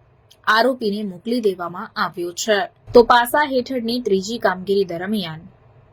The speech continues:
આરોપી શંકર સોનુભાઈ મારવાડીની ગુનાહિત પ્રવૃત્તિને અંકુશમાં લાવવા પોલીસ કમિશનર નરસિમ્હા કોમરનાઓ તરફથી સદર ઇસમનું પાસા વોરંટ ઇસ્યુ કરતા શહેરની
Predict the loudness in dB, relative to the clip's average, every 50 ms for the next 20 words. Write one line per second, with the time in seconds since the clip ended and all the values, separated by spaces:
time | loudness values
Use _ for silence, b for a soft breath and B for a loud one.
0 | -20 _ _ _ _ _ _ _ _ _ _ _ -20 _ _ _ 0 2 4 6
1 | 6 4 4 2 0 0 2 2 0 0 0 0 0 -2 2 4 4 4 4 2
2 | -2 -2 -2 -2 -2 -2 -4 -6 -6 0 2 2 4 4 2 0 -4 -8 -6 -6
3 | -6 -6 -4 -4 -4 -4 -6 -6 -8 -8 -6 -6 -6 -8 -6 -6 -6 -4 -4 -6
4 | -6 -8 -12 -12 -8 -4 -2 -2 -2 -2 -4 -6 -6 -8 -10 -12 -10 -8 -8 -8
5 | -8 -8 -16 _ _ _ _ _ _ _ _ _ _ _ _ _ _ _ _ _
6 | _ _ _ _ _ _ -20 -20 -20 _ _ _ 4 6 6 8 6 4 2 4
7 | 2 2 2 2 -2 -4 -6 -8 -10 -12 -14 -16 -20 _ _ 0 2 4 4 4
8 | 4 2 2 2 0 0 2 2 2 2 2 -2 -4 -6 -6 -6 -8 -8 -6 -4
9 | -4 -4 -6 -4 -4 -4 -4 -4 -6 _ _ _ _ _ _ -6 0 0 2 4
10 | 4 2 2 0 -2 -2 -2 -2 -2 0 -2 -2 0 0 0 0 2 0 -2 -2
11 | 0 -2 -4 -4 -6 -8 -6 -6 -6 -4 -2 -4 -2 -2 -4 -6 -4 -6 -8 -8
12 | -8 -12 _ _ _ _ _ -4 0 4 4 4 4 4 2 0 0 -2 -4